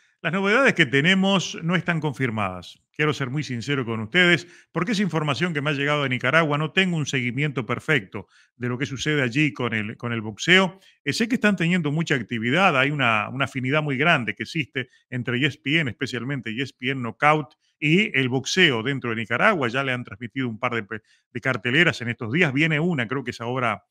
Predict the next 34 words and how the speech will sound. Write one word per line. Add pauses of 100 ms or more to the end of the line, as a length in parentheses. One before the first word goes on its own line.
(240)
en
este
mes
de
marzo, (220)
que
se
va
a
realizar
allí
una
cartelera,
eh, (240)
organizada, (280)
eh,
por
All
Star
de
Tuquito
Zavala (240)
y
siempre
patrocinada
con,
por
la
Organización, (300)
eh,
Mundial
de
Boxeo,
obviamente.